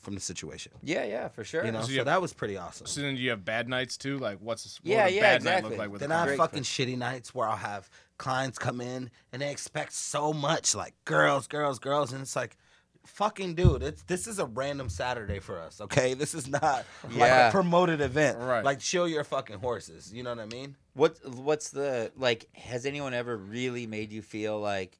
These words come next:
Speaker 2: like, you know, where, where maybe you drop the fucking act and go like, "Hey, motherfucker," like,
Speaker 3: Right.
Speaker 2: you know, like, I mean,
Speaker 3: Or
Speaker 2: you
Speaker 3: have
Speaker 2: know,
Speaker 3: you lo-, like,
Speaker 1: Dude.
Speaker 3: where you're like, "I'm
Speaker 2: or
Speaker 3: not
Speaker 2: where
Speaker 3: gonna
Speaker 2: you
Speaker 3: work
Speaker 2: wanted
Speaker 3: with you
Speaker 2: to
Speaker 3: anymore"?
Speaker 2: really bad, but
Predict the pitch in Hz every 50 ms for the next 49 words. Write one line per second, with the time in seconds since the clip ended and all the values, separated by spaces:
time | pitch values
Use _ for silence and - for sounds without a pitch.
0 | _ _ - 151 151 147 - - 180 165 143 131 123 117 107 104 107 107 117 120
1 | 113 110 110 107 104 95 98 - - 117 110 101 107 107 104 101 98 101 101 90
2 | - - 104 101 98 98 - - 110 - - 98 92 - 98 95 92 95 98 98
3 | 98 - - 104 101 98 95 95 95 92 92 90 98 - 151 143 131 110 98 85
4 | 87 - - - - 85 - - 90 90 87 90 87 90 90 - 113 113 107 156
5 | 147 143 127 123 127 127 123 127 - 147 143 143 143 139 135 123 120 110 - -
6 | _ - 135 131 120 113 113 113 113 117 123 123 127 123 123 123 123 120 110 101
7 | 127 123 123 120 120 - 127 131 131 131 151 156 156 156 156 147 131 131 123 131
8 | 135 127 131 139 143 143 139 139 147 147 143 143 143 139 139 143 139 131 135 135
9 | 135 139 127 113 110 104 95